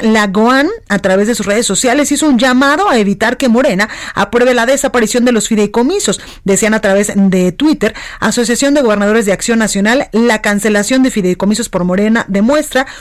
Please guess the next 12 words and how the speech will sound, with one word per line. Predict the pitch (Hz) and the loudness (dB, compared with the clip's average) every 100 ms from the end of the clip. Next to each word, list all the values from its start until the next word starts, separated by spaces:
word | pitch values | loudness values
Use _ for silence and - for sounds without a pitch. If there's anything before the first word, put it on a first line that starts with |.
| - | -4
uno, | 277 339 453 | 0 0 -2
la | 226 | -2
fragilidad | 202 180 180 185 208 | -2 -2 0 2 2
de | |
las | 190 165 | 0 -2
finanzas | 180 196 175 | -4 -4 -4
públicas, | - 277 294 214 180 | -4 -2 0 -2 0
dos, | 254 330 - - - | -2 -2 -8 -12 -2
la | 262 | 0
irresponsabilidad | 320 320 294 302 294 240 208 233 | 2 0 -2 -2 0 0 0 0
del | 233 | 0
gobierno, | 180 196 294 320 339 | 0 0 0 0 -4